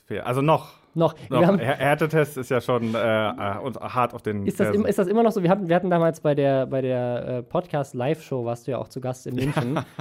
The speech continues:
Speaker 2: Und da hast du das auch gedroppt. Und David und ich kannten diesen Kanal nicht und haben uns den live da angeguckt. Und die sind euch auf den Fersen. Härtetest, für die, die das nicht wissen, ist was für ein Kanal?
Speaker 1: Das ist ein Kanal, der sich darauf spezialisiert, äh, Sachen mit dem Auto zu überfahren.
Speaker 2: <laughs>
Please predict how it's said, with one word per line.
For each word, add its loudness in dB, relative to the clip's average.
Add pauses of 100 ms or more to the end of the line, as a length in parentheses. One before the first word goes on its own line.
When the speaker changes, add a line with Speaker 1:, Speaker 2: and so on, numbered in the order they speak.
(120)
Speaker 2:
Und -4
da 2
hast -2
du -4
das -4
auch -2
gedroppt. -4
Und -2
David 2
und 0
ich -2
kannten -4
diesen -4
Kanal 0
nicht -4
und -4
haben -4
uns -6
den -4
live -2 (340)
da 0
angeguckt. -4 (380)
Und -2
die 0
sind -2 (100)
euch -2
auf -4
den -4
Fersen. -4
Härtetest, -4 (320)
für -8
die, -8
die -2
das -2 (140)
nicht -6
wissen, -6 (420)
ist -8
was -4
für -8
ein -6
Kanal? -8 (320)
Speaker 1:
Das -8
ist -12
ein -4
Kanal, 0
der -4
sich -4
darauf -6
spezialisiert, -4
äh, -2
Sachen -6
mit -6
dem -6
Auto -4
zu -16
überfahren. -14
Speaker 2:
<laughs> -20